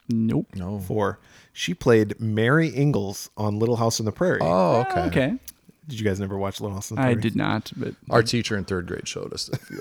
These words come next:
Speaker 2: episodes.
Speaker 3: <laughs> I, I, my mom would watch it in, in reruns, obviously, um,
Speaker 2: Yeah.
Speaker 3: and I would watch it all the time. I actually like that show. Uh, she was the eldest Ingalls sister.
Speaker 2: Hmm.
Speaker 3: She
Speaker 1: Did
Speaker 3: married
Speaker 1: they
Speaker 3: a guy.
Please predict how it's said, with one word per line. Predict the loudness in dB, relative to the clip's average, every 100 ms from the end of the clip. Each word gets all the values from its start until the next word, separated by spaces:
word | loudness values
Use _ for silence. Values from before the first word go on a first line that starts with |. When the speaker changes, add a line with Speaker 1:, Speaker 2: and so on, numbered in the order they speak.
| -12
Speaker 2:
episodes. | -14 -14 -14 -8 -8 -6 -8 -2 0
Speaker 3:
<laughs> | -2 -6 -18 -10 4
I, | 4 4 -4 0
I, | 4 6 6 4
my | 4
mom | 4 4 4
would | 2
watch | 2 0 -2
it | -2
in, | -2 -4 -8
in | -8 -6
reruns, | -4 -2 -2 -4 -4
obviously, | -6 -6 -8 -4 -4 -4
um, | -6 -4 -4
Speaker 2:
Yeah. | -4 -10 -10 -8
Speaker 3:
and | -6
I | -6
would | -6 -6
watch | -8 -8
it | -8
all | -8
the | -8
time. | -8 -10 -6
I | -8
actually | -6 -8
like | -8 -12
that | -12
show. | -12 -14 -20 -20 -20 -20 _ _ _ _ _
Uh, | 6 8 8 8 6 6 4 4 2
she | 4 4
was | 4 4
the | -2 -2
eldest | -2 0 -2 -2 -4 -10 _ _ _ _ _ _ -6
Ingalls | -4 -2 -4
sister. | -4 -4 -4 -4 -6 -6 -6
Speaker 2:
Hmm. | -4 -4 -8 -12
Speaker 3:
She | 2 8
Speaker 1:
Did | 12
Speaker 3:
married | 12 12
Speaker 1:
they |
Speaker 3:
a | 12
guy. | 12 12